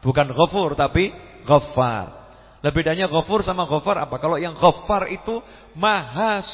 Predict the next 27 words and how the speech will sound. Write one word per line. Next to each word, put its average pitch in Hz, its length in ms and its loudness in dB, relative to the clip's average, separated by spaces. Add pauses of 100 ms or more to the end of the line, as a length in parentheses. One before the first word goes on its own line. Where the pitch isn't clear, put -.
(160)
suka 226 760 -4
mengampuni. 202 960 -2 (1500)
Jadi 160 180 -2
Allah 226 260 2
ngampuni 226 440 0
itu 269 100 0
suka. 196 260 -2 (1600)
Lu 165 120 0
ada 190 320 0
orang 214 220 -2
memaafkan 202 580 -2
kepeksa, 202 400 -2
ada 175 140 -2
Allah? 143 180 -10 (2000)
Ada 170 160 0
loh 131 160 0
orang 143 160 -2
maafkan 139 320 -6
kepeksa, 131 320 -10
"Ya 113 80 -6
udah 117 160 -2
saya 120 160 -8
maafkan," 117 400 -8
sama 147 160 -6
nggak 117 160 -6
enak 139 240 -6
itu, 101 60 -12